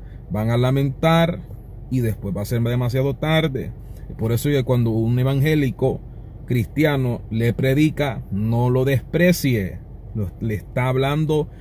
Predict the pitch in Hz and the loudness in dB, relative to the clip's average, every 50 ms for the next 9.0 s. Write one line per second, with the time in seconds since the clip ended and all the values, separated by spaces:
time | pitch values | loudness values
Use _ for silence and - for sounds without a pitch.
0 | - - - - 135 135 135 135 131 - - 131 135 120 - - - 151 147 120 | -16 -10 -2 2 2 4 4 4 2 0 0 0 0 0 0 0 0 2 2 2
1 | - - 160 151 143 - - - 196 190 196 208 196 175 143 110 104 85 - - | 2 0 0 0 0 -2 0 2 2 4 6 6 6 6 4 2 -2 -4 -6 -10
2 | - - - - - - - - - - - - - - - 95 113 120 123 127 | -16 -18 -18 -18 -18 -18 -16 -16 -16 -16 -16 -18 -16 -8 -6 -2 0 0 2 2
3 | 135 139 139 143 139 - 160 147 139 - - 180 196 202 185 - - 135 117 113 | 2 2 2 0 0 0 -2 -2 -2 0 2 4 4 4 4 0 0 0 0 0
4 | 113 - - 139 135 - - - 160 151 139 156 180 196 180 170 135 127 117 104 | 0 0 0 0 0 0 0 0 0 2 2 4 4 4 4 4 2 0 0 0
5 | 95 87 - - - - - - 131 127 127 135 156 175 202 196 185 - - - | -2 -4 -8 -12 -16 -16 -6 -2 2 2 4 6 6 6 6 6 4 2 0 0
6 | 127 117 110 95 78 - 92 92 135 139 151 143 - - 139 139 165 175 185 196 | -2 -2 0 -2 -4 -6 -4 0 2 2 2 0 0 -2 -4 -2 0 2 2 2
7 | 180 - 240 220 185 147 151 156 175 196 185 - - - - - - 117 123 117 | 2 2 2 2 4 4 4 2 2 0 -2 -6 -14 -18 -14 -6 -2 0 0 2
8 | 120 120 120 120 120 127 135 139 127 - - 185 214 240 247 220 104 127 107 135 | 2 2 4 4 4 4 4 2 0 2 2 0 0 0 -2 0 0 0 0 0